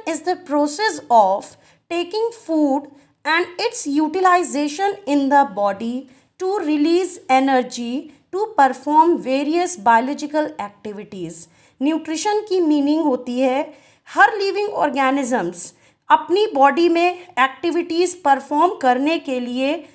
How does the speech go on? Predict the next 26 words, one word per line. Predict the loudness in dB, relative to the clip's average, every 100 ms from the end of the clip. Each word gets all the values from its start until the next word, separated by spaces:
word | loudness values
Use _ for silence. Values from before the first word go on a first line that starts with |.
| _ 2
हर | 2
एक | 2 -2
लिविंग | -4 -2 -2 -2
ऑर्गेनिज्म | -2 -2 -2 -2 -4 -4 0
को | 0 2
एनर्जी | 0 2 -2 -2 -6
की | -4 -6
ज़रूरत | -6 -6 -8 -10
होती | -12 -14 -12
है | -10 -10 -12 _ _ 2
और | 4 4 2
वो | 2 4
एनर्जी | 4 2 2 0 2 2
ऑर्गेनिजम्स | 2 0 0 0 0 0
को | 0 0 0 -6 _ -12
फूड | -4 -4 -4
से | -4 0
ऑब्टेन्ड | 0 0 -4 -2 -2
होती | -2 -4 -2
है। | 0 -2 -4 -12 -10 0
तो | 2 2 -2 -20
फूड | -2 4 6 6 6
ऑब्टेन | 4 4 0 0 2 0 6
करने | 6 6 4 2
की | 0 -2 -2 -4 -10 2
और | 6 6 4